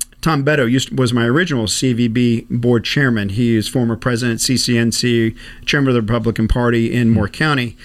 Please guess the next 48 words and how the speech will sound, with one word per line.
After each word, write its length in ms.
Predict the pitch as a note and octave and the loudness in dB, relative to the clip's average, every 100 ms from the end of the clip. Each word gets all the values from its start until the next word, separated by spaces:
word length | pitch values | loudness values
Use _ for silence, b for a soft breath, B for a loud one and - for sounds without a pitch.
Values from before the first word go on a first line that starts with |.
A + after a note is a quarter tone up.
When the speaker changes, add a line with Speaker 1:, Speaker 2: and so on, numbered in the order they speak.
| B B - | B B -8
Speaker 1:
Uh, 200 | A2 - | -6 -6
he 200 | - D#3+ | 0 2
made 220 | D3+ C3 | 4 2
it 60 | |
quick 280 | - E3 C#3+ | 2 0 0
to, 220 | - C3+ B2 | 2 0 2
to 220 | C#3 C3 | 0 2
say, 180 | C#3+ C3+ | 2 2
Hey, 260 | E3 D#3 B B | 2 0 B B
your 140 | C#3 C3+ | 0 2
marketing 480 | D3 F3 G#3 F3+ | 2 2 2 2
is 120 | D3+ A#2+ | 2 0
good, 420 | B2+ E3 B2 G#2 | 2 2 2 0
but 160 | A#2+ | -2
I'm, 400 | B2+ C3 C#3+ C3+ | 0 -2 -2 -6
the 140 | B2+ A#2+ | -4 0
resort 580 | B2+ B2 C#3 C#3+ E3+ - - | 2 4 4 2 0 -10 -4
ha-, 280 | B2+ A#2 C#3 | 0 2 0
plays 320 | - C3+ B2 | 2 0 2
a 60 | A2+ | -2
huge 400 | - F#3+ G#3 D3 | 0 2 2 4
role 260 | B2 G#2+ | 2 2
in 100 | G#2+ | 0
that. 280 | G#2 G#2+ A#2 | 0 -4 -2
They're 100 | C3 | 0
responsible 500 | B2 - B2+ A#2 A#2 | 0 0 -2 0 -2
for 160 | - B2 | -2 0
almost 240 | B2 A#2 | 2 2
half 220 | C#3+ C#3+ | 0 -2
of 80 | B2 | -2
our 80 | A#2 | -2
occupancy 480 | B2+ - A#2 G#2+ A2 | -2 -2 -4 -2 -2
tax. 400 | G#2+ G#2 G#2+ - | -2 -2 -2 0
Speaker 2:
Hmm. 60 | F#2+ B B | 0 B B
Speaker 1:
They've 240 | - C3 D3 | 0 2 2
been 140 | B2+ | 0
experiencing 640 | A#2+ - C3+ C3 A#2+ B2+ A#2 | 0 -2 0 0 2 2 2
record 360 | A#2+ - A2 | 0 -2 -4
growth. 440 | A2+ A#2 A#2+ - - | 0 2 0 -2 -6
Uh, 280 | A#2 A2+ A#2+ | -4 -2 0
Speaker 2:
Hmm. 60 | |
Speaker 1:
in 100 | A#2+ | 0
fact, 300 | - B2 A2+ | 0 -2 0
their 120 | B2+ | 0
business 460 | B2 G#2 C3+ C3 - | 0 0 0 0 -2
has 100 | A#2 | -4
kinda 240 | - B2 | -2 0
shifted 640 | G#2+ - E3 F3 B2+ A#2 | 0 0 -2 -2 -4 -4